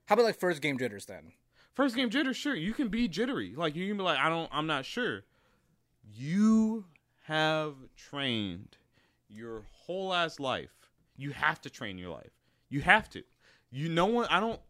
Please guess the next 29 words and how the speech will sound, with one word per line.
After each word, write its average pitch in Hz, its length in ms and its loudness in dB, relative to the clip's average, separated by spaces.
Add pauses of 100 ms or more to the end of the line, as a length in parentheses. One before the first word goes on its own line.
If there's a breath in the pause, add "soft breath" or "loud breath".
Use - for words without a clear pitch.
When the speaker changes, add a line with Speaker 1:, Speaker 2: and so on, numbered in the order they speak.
(160)
Speaker 2:
I 160 100 6
don't, 214 220 -2 (100)
I'm, 135 200 -2
I 117 160 2
don't 165 100 -4
know 185 120 -4
statistics. - 800 -12 (1700)
You 190 580 -6
cannot 175 800 -2 (260)
train 120 840 -4 (1200)
casually 117 800 0
and 113 140 -10
go 120 160 2
to 113 160 -12
the 101 140 -10
Olympics. - 560 -16 (480)
You 135 180 -6
ha-, 143 200 0 (100)
that 139 160 2
has 151 220 2
to 143 60 -12
be 139 120 -6
a 120 60 -2
large 113 380 -2
part 98 140 -8
of 90 80 -10
your 90 120 -10
life, - 320 -14
right? 139 300 -4